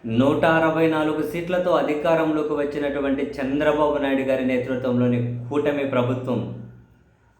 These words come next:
అధికారాన్ని చేపట్టిన మొదటి రోజు నుంచి ఈ సెకండ్ వరకు కూడా వాళ్ళెందుకో ఆనందంగా లేరు, వాళ్ళెందుకో సంతోషంగా లేరు, వాళ్ళ పత్రికలు సంతోషంగా లేవు, వాళ్ళ టీవీ ఛానళ్ళు సంతోషంగా లేవు,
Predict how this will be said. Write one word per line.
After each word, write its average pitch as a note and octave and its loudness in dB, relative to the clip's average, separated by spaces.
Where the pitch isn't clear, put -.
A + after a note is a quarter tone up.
అధికారాన్ని F#3 2
చేపట్టిన E3 -2
మొదటి C3+ 0
రోజు D#3+ 2
నుంచి D3+ -2
ఈ C#3+ 0
సెకండ్ C#3+ 0
వరకు C#3 0
కూడా B2 0
వాళ్ళెందుకో D3 2
ఆనందంగా D3+ 2
లేరు, C3+ 0
వాళ్ళెందుకో C3+ 2
సంతోషంగా C#3 -2
లేరు, B2 -2
వాళ్ళ C3+ 2
పత్రికలు D#3+ 0
సంతోషంగా C#3+ -2
లేవు, B2 -2
వాళ్ళ A#2+ 0
టీవీ D3 0
ఛానళ్ళు C3 0
సంతోషంగా B2 -2
లేవు, A#2 0